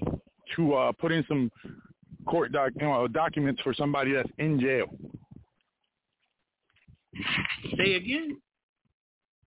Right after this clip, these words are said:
Speaker 1: Is there a best way to put, uh, documents into a case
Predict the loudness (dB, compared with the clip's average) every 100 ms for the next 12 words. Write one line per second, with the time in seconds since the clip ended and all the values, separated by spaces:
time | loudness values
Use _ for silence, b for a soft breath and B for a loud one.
0 | -10 -8 -8 B B B B B -4 0
1 | 2 2 2 0 -2 0 0 0 0 2
2 | 2 0 0 0 0 0 2 4 4 2
3 | 0 0 2 2 2 0 0 2 2 2
4 | 2 2 2 2 4 2